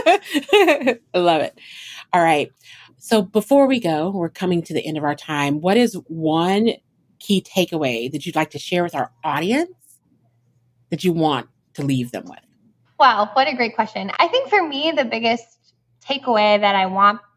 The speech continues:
Speaker 2: people to know is that investing in childcare is worthwhile. It's worthwhile for children. It's worthwhile for families. It's worthwhile for the educators that care for children. It's worthwhile for the economy and businesses that need workers.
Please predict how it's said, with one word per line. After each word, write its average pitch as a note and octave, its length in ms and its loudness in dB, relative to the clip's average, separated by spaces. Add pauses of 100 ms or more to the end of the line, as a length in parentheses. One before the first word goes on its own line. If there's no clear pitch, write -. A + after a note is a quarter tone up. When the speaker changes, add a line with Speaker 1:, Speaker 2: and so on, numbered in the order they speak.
(120)
Speaker 2:
people G#3 260 -6
to - 120 -16
know G3+ 440 2 (100)
is G#3 200 -4
that F#3+ 200 0
investing G3+ 480 0
in C4+ 100 -2
childcare F#3+ 680 -2 (120)
is F#3 240 -8
worthwhile. A#3+ 760 0 (240)
It's G3+ 140 -6
worthwhile A3 440 4
for G#3 140 -10
children. C4+ 600 -4
It's - 180 -14
worthwhile G3 520 0
for F#3 260 -8
families. C#4 480 -4 (120)
It's G#3 140 -18
worthwhile G3 720 -2
for F#3+ 220 -4
the F3+ 160 -16 (100)
educators C4+ 640 -2 (100)
that F#3 300 0 (340)
care - 280 -4
for D#4 180 -4
children. C#4+ 640 -2
It's G#3 140 -12
worthwhile C4 400 2
for A#3 180 -2
the G#3 200 -6
economy A#3 720 0
and F#3 260 -8 (460)
businesses G#3+ 560 -4
that F#3 240 0
need G3 200 -4
workers. A3+ 580 -6